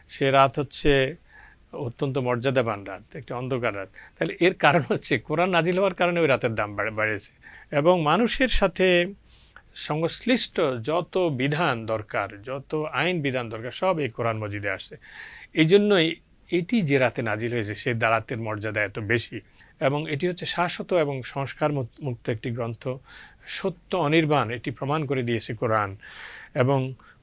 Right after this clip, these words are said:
পূর্ণাঙ্গ জীবন ব্যবস্থা হিসেবে এবং সব বিষয়ের দিক নির্দেশনা এই গ্রন্থে পাওয়া যায়। এই জন্য এটি একটি অনবদ্য অনুপম গ্রন্থ এবং একটি মানব দল সৃষ্টি করার জন্য,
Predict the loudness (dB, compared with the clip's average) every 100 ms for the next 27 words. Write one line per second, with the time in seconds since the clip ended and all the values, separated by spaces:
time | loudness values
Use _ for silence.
0 | 0 2 4 4 4 4 4 2 6 6
1 | 6 2 0 2 4 6 4 2 -12 -20
2 | _ -2 0 2 0 0 6 8 8 4
3 | 4 6 6 4 0 0 -2 -2 -2 -4
4 | -6 -8 _ -20 -6 -4 -2 -4 -6 -8
5 | -4 0 0 0 -4 -6 _ -20 -16 -6
6 | 0 2 2 2 0 -2 -2 2 4 4
7 | 4 6 4 4 -4 0 0 2 2 2
8 | -4 _ -20 -20 _ -12 -6 -4 -4 -2
9 | 0 0 -2 -4 -4 -2 0 0 6 6
10 | 6 4 -4 -2 2 4 2 0 -4 -6